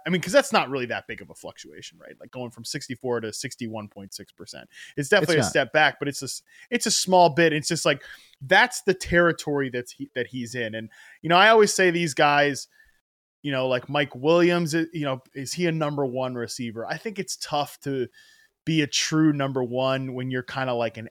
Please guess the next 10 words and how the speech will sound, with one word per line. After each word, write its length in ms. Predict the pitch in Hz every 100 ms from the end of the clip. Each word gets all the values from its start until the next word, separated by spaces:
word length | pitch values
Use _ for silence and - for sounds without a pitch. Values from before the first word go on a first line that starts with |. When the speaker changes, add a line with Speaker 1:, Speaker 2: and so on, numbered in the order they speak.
| _
Speaker 1:
average 640 | 110 120 139 151 151 147 -
separator, 800 | 170 156 165 156 156 151 147 156 _ _ -
you 120 | 135
know, 140 | 131
when 100 | 131
you're 140 | 131 135
kinda 240 | 143 123
like 240 | 123 117
a, 20 | 147
Speaker 2:
Mm-hmm. 300 | 147 151